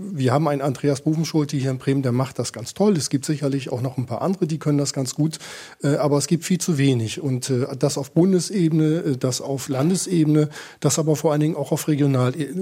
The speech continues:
regionaler Ebene. Wir müssen uns da auch selber immer wieder an die Nase fassen.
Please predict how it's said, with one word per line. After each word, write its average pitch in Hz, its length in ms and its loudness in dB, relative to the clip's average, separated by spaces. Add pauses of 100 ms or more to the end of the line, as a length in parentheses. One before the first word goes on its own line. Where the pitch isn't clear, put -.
(100)
regionaler 131 500 4
Ebene. 117 260 0
Wir 120 100 0
müssen 139 240 0
uns 135 140 -4
da 127 100 -4
auch 139 180 -2
selber 151 360 2
immer 151 200 2
wieder 147 180 2
an 143 80 0
die 127 80 0
Nase 139 320 0
fassen. 139 420 -4